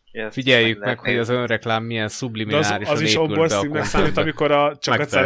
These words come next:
Speaker 3: cerádét mutatják, és semmi más nem látsz?
Speaker 1: Igen, az is.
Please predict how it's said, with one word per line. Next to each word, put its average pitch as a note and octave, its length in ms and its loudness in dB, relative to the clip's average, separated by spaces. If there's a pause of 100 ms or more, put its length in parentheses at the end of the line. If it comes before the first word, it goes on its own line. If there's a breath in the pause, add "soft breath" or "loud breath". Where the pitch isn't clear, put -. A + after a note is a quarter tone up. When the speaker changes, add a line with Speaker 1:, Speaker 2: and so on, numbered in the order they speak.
Speaker 3:
cerádét C3 200 -4
mutatják, C#3+ 440 -6
és C#3 120 -4
semmi A#2+ 200 -6
más B2 220 -10
nem D3+ 160 -10
látsz? - 340 -12 (1300)
Speaker 1:
Igen, A2 300 -4
az G#2+ 160 -6
is. - 420 -14